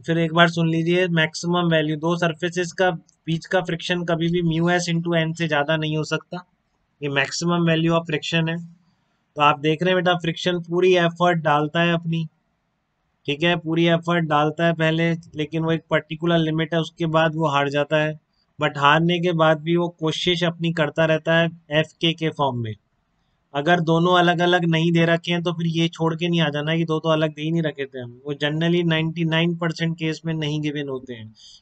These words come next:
केवल friction coefficient given होता है। तो जैसे ही आपका force फिर mu into n से ज़्यादा हो जाएगा, चीज़ चलने लग जाएगी,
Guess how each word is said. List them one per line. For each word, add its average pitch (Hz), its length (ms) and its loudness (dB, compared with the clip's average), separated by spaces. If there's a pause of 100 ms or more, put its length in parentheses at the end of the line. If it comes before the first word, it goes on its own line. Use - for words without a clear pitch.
केवल 165 300 2
friction 175 480 -4
coefficient 170 640 -2
given 143 280 -2
होता 120 220 -14
है। - 60 -20 (760)
तो 147 60 -4
जैसे 151 380 2
ही 185 80 6
आपका 180 360 4
force 170 540 -2
फिर 165 160 0
mu 170 300 0
into 175 240 -2
n 165 220 2
से 175 140 -2
ज़्यादा 151 320 0
हो 175 120 0
जाएगा, 170 340 2
चीज़ 170 260 -8
चलने 160 320 -2
लग 160 200 -2
जाएगी, 170 440 -2